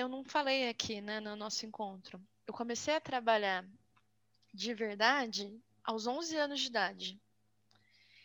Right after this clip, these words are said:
Então, assim, desde os onze anos de idade, eu sei muito bem como seriam minhas segundas-feiras.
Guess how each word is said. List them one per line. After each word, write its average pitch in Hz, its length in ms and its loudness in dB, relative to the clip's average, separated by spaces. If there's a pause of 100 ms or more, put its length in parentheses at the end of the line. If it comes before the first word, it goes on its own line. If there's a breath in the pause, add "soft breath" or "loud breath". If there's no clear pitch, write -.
(200)
Então, 240 460 0
assim, 247 500 -6
desde 302 400 0
os 269 120 -4
onze 247 240 0
anos 220 160 -2
de 214 80 -6
idade, 240 320 4
eu 233 60 -4
sei 277 280 0
muito 269 380 -8
bem 240 200 -2
como 226 240 -8
seriam 214 340 -4
minhas 208 160 -6
segundas-feiras. 202 1000 -8